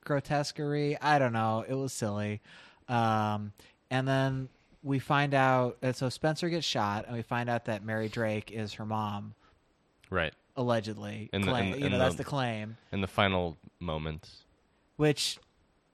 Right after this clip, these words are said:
Speaker 1: makes no sense to me at all, in a way, because, uh, I mean, first of all, we don't need any more twists about whose parents are whose. It's, you know, we got plenty going on with that.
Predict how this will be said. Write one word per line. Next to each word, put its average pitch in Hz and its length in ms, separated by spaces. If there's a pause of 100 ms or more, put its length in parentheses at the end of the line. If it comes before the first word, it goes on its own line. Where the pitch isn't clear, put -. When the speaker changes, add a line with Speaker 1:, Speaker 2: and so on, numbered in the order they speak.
(180)
Speaker 1:
makes 151 300
no 185 100
sense 202 280
to 180 100
me 165 100
at 139 80
all, 107 560
in 120 140
a 113 60
way, 107 280
because, 120 640 (480)
uh, 117 340
I 131 100
mean, 143 100
first 196 260
of 147 80
all, 127 160
we 135 80
don't 131 140
need 113 140
any 107 180
more 110 180
twists 113 340
about 104 260
whose 107 280 (280)
parents 110 380
are 101 100
whose. 104 340
It's, - 180
you 117 140
know, 101 100
we 107 60
got 107 160
plenty 117 240
going 110 160
on 104 100
with 104 100
that. 104 360